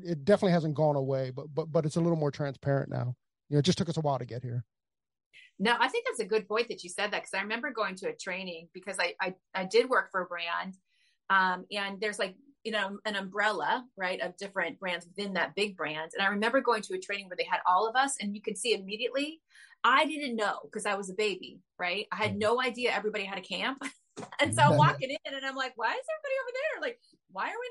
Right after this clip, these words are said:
Speaker 2: not?" Like, I, I just didn't understand, right? Like, why is so-and-so over there and over there and over there? But they,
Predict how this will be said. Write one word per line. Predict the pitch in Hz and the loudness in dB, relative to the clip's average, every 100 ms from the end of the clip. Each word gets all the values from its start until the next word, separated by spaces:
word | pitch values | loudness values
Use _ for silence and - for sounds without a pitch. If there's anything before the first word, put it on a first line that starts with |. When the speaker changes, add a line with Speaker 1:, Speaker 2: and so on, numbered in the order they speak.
| 523 | -6
Speaker 2:
not?" | - | -4
Like, | 277 277 | -6 -4
I, | 262 - 247 240 262 | -4 -4 -6 -6 -6
I | 269 | -10
just | 277 | -10
didn't | 320 302 | -4 -2
understand, | 254 220 311 320 - - | -2 -4 -6 -6 -8 -6
right? | 185 220 240 | -6 -4 -6
Like, | 190 190 | -8 -4
why | 196 240 | 0 0
is | 240 | 0
so-and-so | 247 240 254 | -2 0 0
over | 240 | 0
there | 226 226 | 0 0
and | 220 | 0
over | 220 | 0
there | 220 208 | 0 0
and | 196 | -2
over | 220 | -2
there? | 285 233 208 208 _ _ _ _ - | 0 2 2 0 _ _ _ _ -2
But | 254 | 4
they, | 262 214 | 4 2